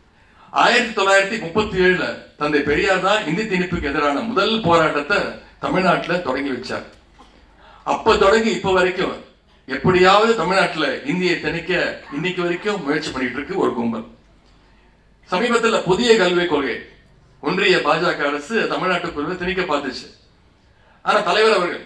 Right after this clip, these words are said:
மற்ற மாநிலங்கள்லாம் ஏற்றுக்குச்சு. தமிழ்நாட்டு முதலமைச்சர் வரைக்கும் வரையோ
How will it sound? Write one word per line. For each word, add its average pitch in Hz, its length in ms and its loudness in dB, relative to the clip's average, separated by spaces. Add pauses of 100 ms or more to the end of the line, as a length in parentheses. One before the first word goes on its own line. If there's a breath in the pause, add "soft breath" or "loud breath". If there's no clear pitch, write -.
(140)
மற்ற 147 340 2
மாநிலங்கள்லாம் 214 560 2
ஏற்றுக்குச்சு. 190 420 -6 (640)
தமிழ்நாட்டு 190 380 2
முதலமைச்சர் 170 480 -4
வரைக்கும் 170 360 -6
வரையோ 170 340 0